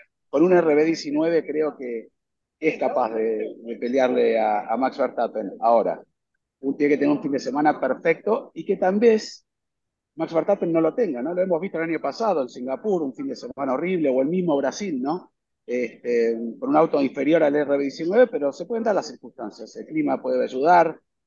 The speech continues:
algún incidente, pero yo creo que el firme candidato para desbancar a Max, aunque sea para que no logre esa victoria cuarenta y uno ahí en,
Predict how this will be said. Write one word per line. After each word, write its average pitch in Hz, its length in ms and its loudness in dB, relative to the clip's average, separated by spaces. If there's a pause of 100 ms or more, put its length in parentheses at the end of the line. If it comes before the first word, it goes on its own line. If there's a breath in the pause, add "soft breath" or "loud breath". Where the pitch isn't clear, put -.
(120)
algún 123 220 -4
incidente, 147 720 2 (380)
pero 117 160 -4
yo 139 120 -4
creo 147 240 2
que 139 80 -2
el 127 80 -2
firme 175 320 0
candidato 147 580 2
para 117 220 0
desbancar 123 480 -2
a 135 80 2
Max, 147 440 -2
aunque 113 240 -10
sea 151 240 0
para 120 160 2
que 123 80 -2
no 135 100 2
logre 143 200 4
esa 120 140 -4
victoria 131 340 -2
cuarenta 117 300 -6
y 135 60 -2
uno 131 160 -2
ahí 123 180 -2
en, 113 400 -6